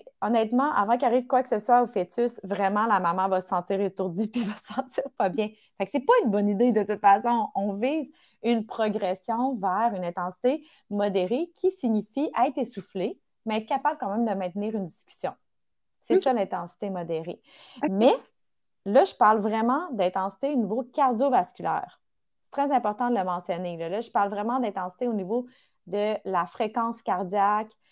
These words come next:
Speaker 1: euh, de, de l-, l-, les sensations, en fait, tu connais, là, l'échelle de perception
Speaker 2: Ouais.
Speaker 1: d'effort de Borg.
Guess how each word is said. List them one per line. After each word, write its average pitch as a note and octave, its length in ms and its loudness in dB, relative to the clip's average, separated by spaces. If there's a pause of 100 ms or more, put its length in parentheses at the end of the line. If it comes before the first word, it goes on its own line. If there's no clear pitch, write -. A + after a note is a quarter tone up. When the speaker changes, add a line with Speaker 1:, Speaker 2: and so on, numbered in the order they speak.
(260)
Speaker 1:
euh, F3+ 240 -2
de, F3 220 -2
de E3+ 80 -4
l-, E3+ 520 -2
l-, F#3 260 0
les F3 220 -2
sensations, G3+ 440 -4
en G#3 120 -2
fait, G#3 280 -8
tu - 80 -20
connais, G3 280 -4
là, A3+ 80 0
l'échelle G#3 320 -2
de F#3+ 80 2
perception F#3+ 420 2
Speaker 2:
Ouais. - 80 0
Speaker 1:
d'effort G3+ 240 4
de F3+ 120 2
Borg. F#3+ 460 4